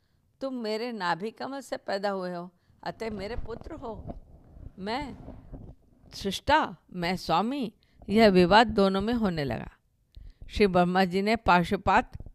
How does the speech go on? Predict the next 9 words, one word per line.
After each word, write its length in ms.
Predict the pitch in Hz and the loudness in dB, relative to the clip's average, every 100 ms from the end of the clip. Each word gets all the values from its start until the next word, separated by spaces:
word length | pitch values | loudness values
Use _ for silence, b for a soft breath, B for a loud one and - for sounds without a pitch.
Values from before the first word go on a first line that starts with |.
| - | -2
और 120 | 185 | -2
श्री 180 | - 180 | 0 -2
विष्णु 380 | 175 - 196 | -2 -4 -4
जी 140 | 180 202 | -2 0
ने 100 | 226 | 2
माहेश्वर 560 | 185 160 180 - 240 | 2 2 0 0 0
अस्त्र 380 | - 185 185 214 | 2 0 -2 -2
उठा 240 | 185 160 131 | -4 -2 -2
लिया। 240 | 127 - | -4 -10